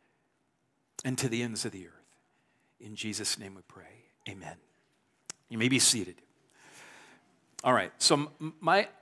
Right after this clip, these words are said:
unashamed, my unapologetic goal in this sermon is to persuade you to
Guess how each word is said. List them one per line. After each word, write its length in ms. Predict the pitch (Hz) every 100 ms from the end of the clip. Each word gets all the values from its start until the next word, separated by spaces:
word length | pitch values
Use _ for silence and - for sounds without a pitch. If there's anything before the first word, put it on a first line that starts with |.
| -
unashamed, 520 | 202 185 - 156 123
my 220 | 120 143 143
unapologetic 880 | 180 180 - 165 151 139 143 135 131
goal 300 | 135 120 113 -
in 160 | 131 131
this 120 | 127
sermon 520 | - 131 117 110 113
is 260 | 131 123 -
to 180 | - 123
persuade 1000 | - 147 131 - - 180 190 196 165 120
you 500 | 127 127 127 127 127 - - - - _ _ _ _ -
to 560 | - 180 160 147 139